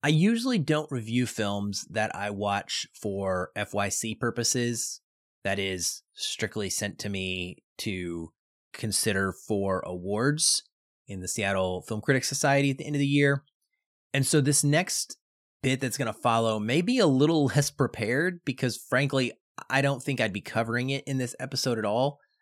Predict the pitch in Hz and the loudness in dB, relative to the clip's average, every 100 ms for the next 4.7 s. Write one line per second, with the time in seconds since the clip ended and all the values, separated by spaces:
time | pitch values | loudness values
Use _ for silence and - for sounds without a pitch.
0 | - 110 98 135 131 127 _ _ - 143 | -10 -8 -4 -2 -2 -6 _ _ -4 0
1 | 139 131 131 139 131 139 139 131 131 135 | 2 0 -2 -2 -2 -2 -2 -2 -4 -4
2 | - 139 143 _ _ _ _ - 131 117 | -2 -2 -2 _ _ _ _ 2 4 6
3 | 160 202 170 160 139 - 110 - 117 113 | 6 6 4 4 2 0 -4 -2 -4 -2
4 | 101 87 - 95 73 - | -4 -4 -6 -6 -8 -14